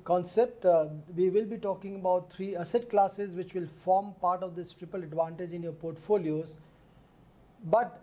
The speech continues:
it is not sufficient just to have three asset classes. These three asset classes should be complementary to each other and also enhance the returns of the overall portfolio against one single asset class, uh, kind of an exposure,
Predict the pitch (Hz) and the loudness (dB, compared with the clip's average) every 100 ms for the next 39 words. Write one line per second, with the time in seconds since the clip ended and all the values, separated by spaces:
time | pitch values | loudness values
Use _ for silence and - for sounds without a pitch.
0 | - 190 202 170 214 226 196 160 208 - | -12 -8 -6 -4 -6 -4 -8 -6 -6 -8
1 | 208 156 180 180 214 196 - 185 170 151 | -10 -6 -6 -6 -2 -2 -2 -6 -6 -8
2 | 151 - 135 123 - 120 - _ _ _ | -16 -16 -18 -18 -20 -20 -20 _ _ _
3 | _ _ _ 180 226 226 220 226 220 220 | _ _ _ -2 -2 -2 2 2 2 -4
4 | 214 202 208 208 - 190 180 180 175 170 | 0 0 -2 -12 -10 -8 -8 -8 -2 -2
5 | 190 214 214 214 220 220 208 208 196 185 | -2 -4 -4 -4 -6 -4 -6 -2 -2 -2
6 | 254 - _ _ - 196 202 190 208 202 | -6 -8 _ _ -10 -6 -2 0 0 2
7 | 240 247 - 190 151 - 196 226 208 233 | 2 2 0 -8 -8 -6 -6 -6 -2 0
8 | 208 190 196 208 190 180 185 180 170 202 | 0 -2 -4 -4 -4 -4 -4 -4 -4 -2
9 | 226 220 185 175 185 180 180 180 160 180 | -6 -4 -8 -6 -8 -2 0 0 -2 -4
10 | 180 175 170 175 175 - 185 214 196 180 | -4 -6 -4 -4 -8 -8 -4 -2 -2 -4
11 | 170 - 170 160 - - 160 156 170 165 | -10 0 2 2 -6 -10 -10 -4 -4 -4
12 | 156 160 151 - 208 202 156 | -6 -6 -6 0 2 4 0